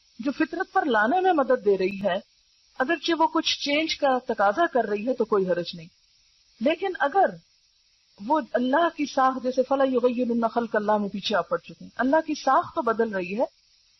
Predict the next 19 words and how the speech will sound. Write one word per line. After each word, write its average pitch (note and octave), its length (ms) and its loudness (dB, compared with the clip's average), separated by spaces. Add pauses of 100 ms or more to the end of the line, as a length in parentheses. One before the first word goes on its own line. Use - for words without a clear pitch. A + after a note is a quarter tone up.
(180)
तो C4 60 0
वो B3+ 120 4
दुरुस्त G#3+ 320 -2
नहीं। E3 180 -6 (460)
ये D4 120 -2
चीजें D#4 280 0
इसलिए F4 340 0
रोकी C#4 280 2
गई D4+ 220 -2
कि F4+ 140 -12
ये F#4 160 -4
इंसान E4+ 340 0
की F#4 140 -4
सेहत G4 300 -4
के F#4 80 -4
लिए D#4+ 100 4
भी C4+ 100 0
नुकसानदेह F#3+ 540 -2
है। D#3+ 100 -16